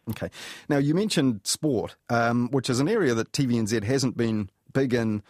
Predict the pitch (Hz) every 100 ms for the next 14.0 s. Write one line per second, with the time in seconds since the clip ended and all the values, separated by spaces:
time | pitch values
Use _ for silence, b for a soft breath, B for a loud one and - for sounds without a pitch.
0 | b - 117 143 190 165 113 101 95 -
1 | 107 98 - 104 104 131 175 107 104 104
2 | 104 - 117 - 113 110 104 - 104 131
3 | 143 135 113 98 113 110 104 - 123 110
4 | 107 104 - 113 101 - - 104 - -
5 | - 113 101 95 B B B B - 113
6 | 113 113 113 104 120 113 110 107 - 110
7 | 113 95 107 101 107 - 131 104 - B
8 | B - - 135 147 139 156 151 131 120
9 | 117 123 113 117 120 123 110 110 101 98
10 | _ 120 95 117 107 107 107 110 110 -
11 | - 104 107 104 113 110 110 - - 110
12 | 107 101 - 117 110 107 98 - 101 113
13 | 110 110 110 - 113 113 123 123 - -